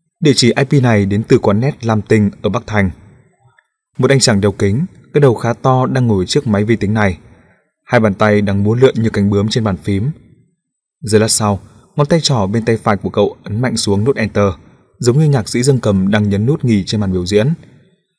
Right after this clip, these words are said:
Trên màn hình hiện ra một số tư liệu. Cậu chàng liền lấy di động ra ấn một số máy.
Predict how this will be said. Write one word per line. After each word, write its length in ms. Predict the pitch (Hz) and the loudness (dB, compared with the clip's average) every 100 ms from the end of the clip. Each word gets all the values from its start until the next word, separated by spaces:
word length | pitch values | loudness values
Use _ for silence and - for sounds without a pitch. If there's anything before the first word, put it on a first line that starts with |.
| _ _ - | _ _ -2
Trên 160 | 185 | 2
màn 120 | 156 113 | 2 2
hình 240 | 110 98 | 2 2
hiện 220 | 101 107 | 0 -2
ra 120 | 107 | 0
một 120 | 107 92 | 0 0
số 160 | 101 | -4
tư 140 | - 101 | -2 0
liệu. 240 | 101 90 - - - _ _ _ _ - | 0 -2 -10 -20 -20 _ _ _ _ 0
Cậu 140 | 135 | 2
chàng 280 | 113 117 104 | 4 4 4
liền 140 | 104 101 | 4 2
lấy 100 | 104 | 2
di 120 | 135 | 2
động 220 | 120 110 | 2 0
ra 120 | 110 | -2
ấn 220 | 104 107 | -4 -2
một 80 | 127 | -2
số 160 | - 101 | -2 -2
máy. 320 | 101 98 151 | -2 -2 -4